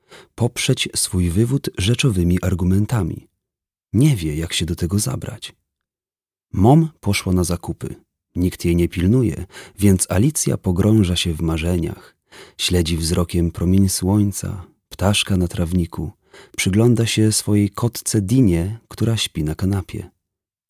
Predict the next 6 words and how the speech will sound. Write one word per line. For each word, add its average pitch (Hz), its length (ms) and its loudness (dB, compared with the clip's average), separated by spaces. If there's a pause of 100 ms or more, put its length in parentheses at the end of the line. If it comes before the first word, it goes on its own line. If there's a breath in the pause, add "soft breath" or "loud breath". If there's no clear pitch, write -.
„Ależ 104 460 -2
ona 90 200 -2
jest - 320 -6
spokojna”, 87 760 -2 (480)
myśli 80 420 -4
Alicja. 76 520 -8